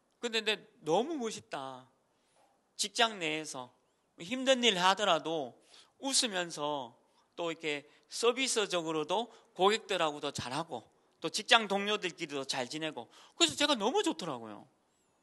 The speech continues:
아, 청년이 저래야 된다. 우리가 보기에는, "아이고, 좀 막 힘든 일을 하네." 이런 게 아니고,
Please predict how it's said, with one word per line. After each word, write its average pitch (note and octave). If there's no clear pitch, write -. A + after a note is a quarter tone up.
아, D3
청년이 C#4
저래야 F4
된다. D#3
우리가 D4
보기에는, B3+
"아이고, B3+
좀 A#3
막 A3+
힘든 C4+
일을 A3
하네." G#3+
이런 D4+
게 -
아니고, E3